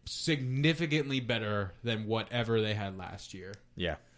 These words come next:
Speaker 1: So they had to give him the money. It's like in Madden when you know that you, that guy is, isn't coming, you have to overpay the heck out of him. That's what they did with Christian Kirk.
Speaker 2: Yeah.
Speaker 1: So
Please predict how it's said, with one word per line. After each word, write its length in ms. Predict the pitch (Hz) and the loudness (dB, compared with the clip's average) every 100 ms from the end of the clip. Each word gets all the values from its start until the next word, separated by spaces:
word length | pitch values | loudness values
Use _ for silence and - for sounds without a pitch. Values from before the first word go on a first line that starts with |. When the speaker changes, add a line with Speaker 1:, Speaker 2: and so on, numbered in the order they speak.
| - | -14
Speaker 1:
So 200 | - 131 | -2 0
they 140 | 131 139 | 2 2
had 340 | 135 143 131 | 4 4 4
to 60 | 123 | 2
give 160 | 120 | 0
him 100 | 110 | 0
the 60 | 110 | -4
money. 200 | 107 101 | -2 0
It's 80 | 104 | 4
like 100 | 139 | 6
in 160 | 127 131 | 8 8
Madden 400 | 127 123 107 110 | 6 6 2 -2
when 140 | 110 | -6
you 100 | 120 | -4
know 340 | 117 113 120 | -2 0 0
that 120 | 117 123 | -2 -4
you, 140 | 120 | -4
that 140 | 101 | -2
guy 260 | 113 113 113 | -4 -4 -2
is, 320 | 113 120 117 - | -2 -2 -2 -2
isn't 240 | 131 135 120 | -2 0 2
coming, 300 | 120 131 127 | 2 2 0
you 80 | 113 | 0
have 140 | 110 | 0
to 140 | - | -2
overpay 400 | 117 117 110 117 | -2 -2 0 0
the 80 | 110 | 0
heck 220 | 107 120 | -2 -4
out 160 | 127 127 | -2 -2
of 60 | 131 | -2
him. 160 | 135 123 | -2 0
That's 200 | 120 120 | -2 -2
what 120 | 117 | -2
they 140 | 131 | -2
did 160 | 113 113 | -2 -4
with 140 | 104 | -6
Christian 340 | - 113 - 98 | -6 -6 -6 -8
Kirk. 300 | 110 92 101 | -8 -8 -2
Speaker 2:
Yeah. 200 | 92 85 - - - - - - - - | 0 0 -2 -20 -20 -20 -20 -20 -20 -14
Speaker 1:
So 500 | - 165 135 123 117 | -2 2 4 4 2